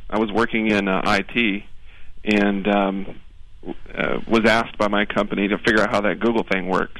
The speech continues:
And so I was introduced to, um, Webmaster World at the time, and, um, I've been there ever since. Uh, I learned a lot there. I would spend, like, four hours a day just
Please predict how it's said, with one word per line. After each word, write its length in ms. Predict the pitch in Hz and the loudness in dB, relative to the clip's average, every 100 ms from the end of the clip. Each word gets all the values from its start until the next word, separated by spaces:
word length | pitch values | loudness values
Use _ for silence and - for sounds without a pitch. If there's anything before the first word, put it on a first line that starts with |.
| - | -12
And 120 | 98 - | -8 0
so 260 | 92 95 92 - - - - - - | 0 0 -4 -14 -14 -12 -10 -10 0
I 120 | 107 | 4
was 120 | 110 | 4
introduced 440 | 107 107 110 107 - - | 4 4 4 2 2 0
to, 260 | 101 101 101 | 2 6 6
um, 300 | 101 101 101 - | 4 2 -2 -4
Webmaster 560 | 110 123 120 110 - 110 | 2 2 4 0 0 2
World 240 | 104 104 | 4 2
at 80 | 104 | -2
the 60 | 104 | -6
time, 460 | - 92 95 113 - - - - | -2 0 0 -2 -10 -16 -14 -4
and, 380 | 101 98 98 101 | 0 2 2 4
um, 360 | 95 95 95 - - - - - - - - | 4 2 -2 -10 -12 -12 -12 -14 -14 -6 2
I've 120 | 117 | 4
been 120 | 117 | 4
there 160 | 110 104 | 4 4
ever 200 | 104 98 - | 4 0 2
since. 240 | 104 104 - - | 2 2 -6 -6
Uh, 420 | - 95 92 92 98 | -2 0 2 2 2
I 40 | |
learned 260 | 107 107 101 | 4 2 2
a 60 | |
lot 260 | 101 104 - | 2 2 2
there. 180 | 107 104 | 2 2
I 40 | |
would 160 | 101 101 | 2 0
spend, 200 | 117 107 | -2 0
like, 160 | 92 - | -2 -2
four 240 | 113 104 117 | 0 2 2
hours 200 | 107 110 | 2 0
a 40 | |
day 260 | 98 98 101 | 0 2 2
just 180 | 98 | 0